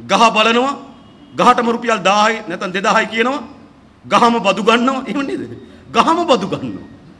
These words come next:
ඉතින් ලොකු ගෙඩි, පොඩි ගෙඩි, මෝරච්චයි, මෝරච්චි නැති ඒවයි නේද? ගහට නගිනවා. අර මොකද්ද? ලී එක දැලක් බඳිනවා. දැලක් බඳලා අඹ වලට දාලා හොල්ලනවා.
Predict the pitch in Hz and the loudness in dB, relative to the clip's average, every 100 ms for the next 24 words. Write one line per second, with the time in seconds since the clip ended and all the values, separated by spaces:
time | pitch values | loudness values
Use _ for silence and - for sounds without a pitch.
0 | - - - 208 240 294 233 196 226 262 | -20 -20 -8 -2 0 0 0 -2 0 4
1 | 247 262 262 - 226 240 240 247 269 202 | 4 4 0 -2 -2 0 0 0 -2 -2
2 | 226 247 247 247 247 262 233 226 240 240 | 0 2 2 0 2 2 2 -2 -2 -4
3 | 214 208 240 254 254 262 269 - 226 277 | -6 -6 0 2 2 2 -2 -8 -4 -4
4 | 269 - - - 190 233 240 233 240 254 | -4 -12 -20 -2 2 4 4 0 2 0
5 | 277 262 - - - - - - - 220 | 0 -4 -18 -20 -20 -20 -20 -20 -4 -2
6 | 196 214 214 196 190 - - - - - | 0 -2 -2 2 0 0 -12 -20 -20 -20
7 | - - - - - 151 247 262 247 208 | -20 -20 -20 -20 -12 -2 2 4 2 2
8 | 220 226 233 240 247 277 269 - - - | 2 2 0 2 2 0 -2 -14 -20 -20
9 | _ 139 220 254 226 247 233 233 240 233 | _ -2 0 2 0 0 0 2 2 0
10 | 233 220 165 175 220 240 247 277 | 0 0 0 0 0 0 0 -2